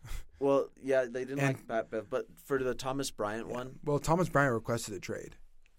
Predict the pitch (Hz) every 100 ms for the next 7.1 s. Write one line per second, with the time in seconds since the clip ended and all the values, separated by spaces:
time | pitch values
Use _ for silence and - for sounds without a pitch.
0 | - 110 90 127 107 120 110 104 127 139
1 | 131 - - 135 139 139 120 117 135 123
2 | 107 110 117 - 120 113 113 120 117 120
3 | - 107 104 107 113 117 120 131 110 107
4 | 113 110 110 117 117 127 110 110 95 82
5 | - - - - - 135 151 139 - 147
6 | 120 113 117 - 117 127 90 120 98 156